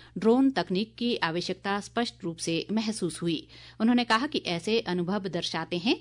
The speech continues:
कि भविष्य में सुरक्षा, आपदा प्रबंधन और अन्य महत्वपूर्ण क्षेत्रों में ड्रोन तकनीक की भूमिका अत्यंत निर्णायक होगी। अग्निहोत्री ने युवाओं और तकनीकी संस्थानों से इस दिशा में गंभीरता से कार्य करने का आह्वान किया,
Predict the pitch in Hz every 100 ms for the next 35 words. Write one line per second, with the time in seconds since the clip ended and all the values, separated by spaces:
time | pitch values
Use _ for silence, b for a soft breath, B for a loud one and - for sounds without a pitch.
0 | B B - 233 233 233 247 285 269 339
1 | - 170 - 190 294 - 190 170 175 180
2 | 160 170 165 220 - B B - 226 -
3 | 220 269 269 196 180 - 214 233 - 160
4 | 190 247 277 453 B B 180 226 269 269
5 | 165 185 196 233 - 190 160 180 220 202
6 | 185 - 180 185 170 165 - 202 220 240
7 | 185 156 165 165 170 139 B B - 214
8 | 240 233 214 240 247 320 254 165 160 220
9 | 294 185 175 - 170 175 170 233 226 160
10 | 160 170 175 247 - 359 B B B -
11 | 269 214 226 262 262 269 175 170 175 165
12 | 226 226 208 196 160 160 160 165 214 160
13 | 143 220 220 220 294 330 175 156